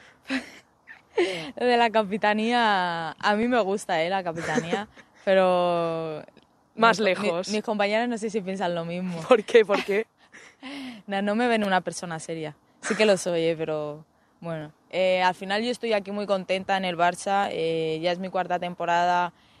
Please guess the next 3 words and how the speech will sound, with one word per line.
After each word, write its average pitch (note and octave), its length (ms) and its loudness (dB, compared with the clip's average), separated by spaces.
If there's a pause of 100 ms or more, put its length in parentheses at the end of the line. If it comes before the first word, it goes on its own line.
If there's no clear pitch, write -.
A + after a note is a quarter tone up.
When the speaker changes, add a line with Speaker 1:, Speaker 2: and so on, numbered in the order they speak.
(540)
Speaker 1:
Llegué G#3 640 4 (320)
prácticamente G3+ 680 2
para, F#3 720 6